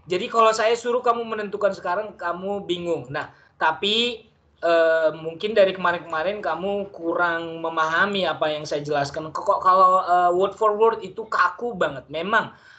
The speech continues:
ada word for word yang tidak kaku. Untuk kata-kata yang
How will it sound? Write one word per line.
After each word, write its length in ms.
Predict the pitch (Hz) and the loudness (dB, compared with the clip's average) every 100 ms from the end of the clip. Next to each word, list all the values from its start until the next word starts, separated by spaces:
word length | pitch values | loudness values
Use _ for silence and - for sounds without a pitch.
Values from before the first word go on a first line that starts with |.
| - | -2
ada 240 | 151 180 | 0 4
word 320 | 233 226 208 | 4 4 2
for 220 | - 202 175 | 0 -2 0
word 300 | 175 208 180 | 0 0 0
yang 160 | 185 185 | -4 -2
tidak 240 | 180 175 170 | -2 0 2
kaku. 420 | 170 180 147 - _ _ 151 | 0 0 -8 -12 _ _ -8
Untuk 400 | 170 175 208 208 | -8 -2 -2 0
kata-kata 480 | 185 180 175 165 202 | -2 -2 -4 0 0
yang 480 | 196 185 185 180 | 2 -2 -4 -12